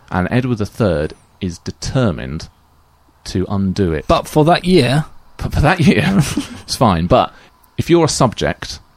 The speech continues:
Speaker 1: of Robert the Bruce, it's not an easy time to be alive. We've got that famine I mentioned, thirteen fifteen to eighteen, killed millions across Europe. It's also the ending of the medieval warm period. And
Speaker 2: Oh, yeah.
Speaker 1: apparently there's the eruption of Mount, uh, Tarawera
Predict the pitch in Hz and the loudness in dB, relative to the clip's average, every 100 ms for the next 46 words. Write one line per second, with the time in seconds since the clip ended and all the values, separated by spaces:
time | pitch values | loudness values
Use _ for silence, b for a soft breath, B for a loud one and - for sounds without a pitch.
0 | _ 92 95 71 85 90 76 78 - 95 | _ 0 0 0 -4 -2 -2 -4 -8 -4
1 | 107 110 101 95 90 87 90 82 - 80 | -2 -2 -2 -2 -4 -6 -4 -4 -4 -4
2 | 78 67 62 - - _ B B 101 147 | -2 -4 -6 -14 -20 _ B B -2 0
3 | 95 - - 113 101 127 139 101 95 - | 0 -6 0 2 4 0 0 -2 -2 -4
4 | 92 101 90 90 92 90 87 90 87 82 | -2 -2 -4 -6 -4 -4 -6 -2 -4 -2
5 | 82 80 90 b - 135 113 135 185 107 | -6 -6 -8 b -2 0 2 0 0 0
6 | 87 - 101 - 92 82 67 80 - b | -2 -4 -6 -4 -2 -2 0 -4 -6 b
7 | b - 107 147 147 127 123 120 117 107 | b -6 -2 -2 0 0 2 2 2 2
8 | 104 95 101 101 98 92 92 98 95 87 | 0 0 0 2 0 0 0 2 2 2
9 | 85 78 65 90 - b b b b b | 0 -2 -2 -4 -6 b b b b b
10 | - 101 135 123 113 110 104 104 - 107 | -4 0 2 2 2 2 2 0 2 2
11 | 110 - - 101 90 104 104 95 - 90 | 2 0 -2 -2 0 0 0 -4 -2 -2
12 | 92 - - 120 104 113 127 71 60 | -2 -2 -2 0 2 2 0 -2 -4